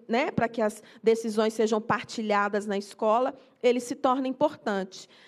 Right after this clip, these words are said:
Na hora de discutir uma alteração brutal, é, da organização da escola, que vai mexer não só com a vida do profissional, mas com a vida de toda a escola, o colegiado não é importante.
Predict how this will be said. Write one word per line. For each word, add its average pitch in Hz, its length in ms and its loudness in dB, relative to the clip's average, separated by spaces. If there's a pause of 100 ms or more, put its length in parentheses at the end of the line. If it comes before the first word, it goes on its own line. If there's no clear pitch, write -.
(120)
Na 220 160 2
hora 285 220 6
de 285 100 0
discutir 233 760 -6
uma 226 160 2
alteração 226 680 0
brutal, 285 760 2 (760)
é, 196 360 -2 (320)
da 220 60 6
organização 226 720 2
da 208 100 4
escola, 214 640 2
que 247 100 -12
vai 233 140 2
mexer 220 420 2
não 262 160 2
só 294 220 0
com 302 80 -2
a 254 80 2
vida 226 200 -2
do 233 120 -2
profissional, 233 600 0
mas 196 200 0
com 262 80 -4
a 214 60 0
vida 214 220 0
de 214 120 -4
toda 277 400 2
a 294 40 4
escola, 262 560 0 (280)
o 294 40 -8
colegiado 262 680 2
não 262 200 2
é 254 60 2
importante. 247 840 -6